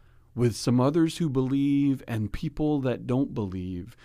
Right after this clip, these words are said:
with people who've yet to believe, when you have your table open and welcome, and that's an element of the kingdom of God forecast, right? That's a for-, that's a, that's a, what's the right way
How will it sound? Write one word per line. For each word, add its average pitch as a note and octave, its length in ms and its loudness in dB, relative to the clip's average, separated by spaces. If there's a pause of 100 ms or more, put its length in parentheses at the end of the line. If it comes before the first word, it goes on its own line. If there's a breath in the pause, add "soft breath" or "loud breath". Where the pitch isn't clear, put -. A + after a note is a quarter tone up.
(240 loud breath)
with B2 200 2
people C#3+ 280 2
who've C3 220 4
yet B2+ 260 0
to B2+ 120 -4
believe, A#2+ 220 -4
when B2+ 200 6
you F3+ 160 2
have F3 260 -4
your D3+ 140 2
table D3 520 -2
open A#2+ 380 0
and G2 220 -2
welcome, G2+ 580 -4 (480 loud breath)
and A#2+ 240 -2
that's F3+ 440 -2
an C#3+ 200 2
element D#3 540 0
of B2+ 160 -2
the B2 60 -2
kingdom E3 440 -2
of C3 160 -2
God C#3+ 460 -6 (180 loud breath)
forecast, - 1040 -4 (280 soft breath)
right? C3 200 0
That's D#3 220 -2
a D3 100 4
for-, F3+ 340 0
that's E3+ 200 0
a, C#3+ 120 2 (160)
that's - 260 0
a, B2 180 2
what's B2+ 300 0
the C3+ 100 -2
right B2 180 -2
way A2 220 -4